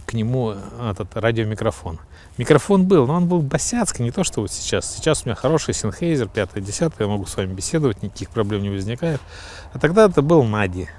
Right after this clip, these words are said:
Причём <laughs> Надя был косячный, естественно. Мне это всё красиво сделал, он мне сказал: "Лёша, убери". Я говорю: "А почему, почему, почему?" Он сказал: "Убери".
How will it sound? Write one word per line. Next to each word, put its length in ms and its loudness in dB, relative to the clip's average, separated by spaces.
Причём 340 4
<laughs> 0 -
Надя 260 8
был 160 6
косячный, 640 6
естественно. 760 -2
Мне 120 4
это 180 4
всё 160 4
красиво 480 6
сделал, 400 6
он 60 0
мне 80 0
сказал: 280 0
"Лёша, 280 2
убери". 340 6
Я 80 4
говорю: 180 -2
"А 40 -2
почему, 460 -2
почему, 480 0
почему?" 440 0
Он 600 -12
сказал: 200 -2
"Убери". 360 2